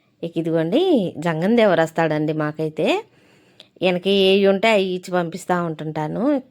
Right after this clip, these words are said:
నేను టీ తాగే టయానికి టీ కూడా ఇస్తూ ఉంటాను. ఇక నేను టీ తాగేసిన తర్వాత ఈయన వచ్చాడనమాట. అంతకుముందు కూడా ఇచ్చాను, ఇస్తా, అంటే నువ్వు పెట్టి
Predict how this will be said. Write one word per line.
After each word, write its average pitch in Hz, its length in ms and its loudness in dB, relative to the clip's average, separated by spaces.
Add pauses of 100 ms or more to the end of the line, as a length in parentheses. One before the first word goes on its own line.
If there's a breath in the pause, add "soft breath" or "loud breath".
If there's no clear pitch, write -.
(120)
నేను 185 200 2
టీ 208 200 2
తాగే 196 240 4
టయానికి 185 420 -2
టీ 190 480 -4
కూడా 190 180 2
ఇస్తూ 170 360 -2
ఉంటాను. 156 500 -4 (520 soft breath)
ఇక 180 100 -2
నేను 196 220 2
టీ 247 160 0
తాగేసిన 220 540 0
తర్వాత 196 360 -2
ఈయన 247 180 2
వచ్చాడనమాట. 156 580 -6 (180)
అంతకుముందు 233 400 2
కూడా 254 180 4
ఇచ్చాను, 175 500 -4
ఇస్తా, 190 360 -2 (960 loud breath)
అంటే 226 200 4
నువ్వు 214 160 4
పెట్టి 190 360 -2